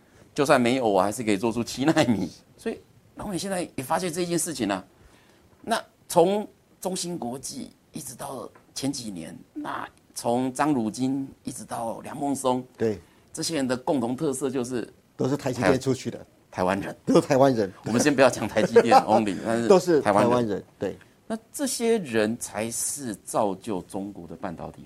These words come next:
Speaker 1: 发展
Speaker 2: 的确是啊。
Speaker 1: 工程。
Speaker 2: 对。
Speaker 1: 那你台湾可不可以也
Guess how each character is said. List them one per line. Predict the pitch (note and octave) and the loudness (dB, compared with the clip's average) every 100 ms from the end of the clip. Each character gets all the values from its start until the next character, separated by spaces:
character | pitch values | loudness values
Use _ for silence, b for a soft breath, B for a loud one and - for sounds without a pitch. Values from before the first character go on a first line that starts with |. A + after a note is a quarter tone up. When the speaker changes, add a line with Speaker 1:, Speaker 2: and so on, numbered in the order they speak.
| - | -18
Speaker 1:
发 | D2+ - | -20 -20
展 | - | -16
Speaker 2:
的 | - | -14
确 | - B2 | -6 -8
是 | - G2 | -8 -10
啊。 | G#2 | -6
Speaker 1:
工 | F#2+ F2 | -6 -6
程。 | - - _ - | -14 -18 _ -10
Speaker 2:
对。 | G2+ F#2 - | -8 -8 -8
Speaker 1:
那 | C3 | -6
你 | F#2+ D#2+ | -6 -10
台 | - G2+ G2 | -12 -6 -4
湾 | A2+ A#2 B2 | -2 -2 -6
可 | - | -14
不 | D#2+ F#2+ - | -16 -16 -16
可 | E2 F2 F2+ | -8 -6 -6
以 | D#2+ D2 - _ | -10 -16 -20 _
也 | D#2 D2 | -14 -14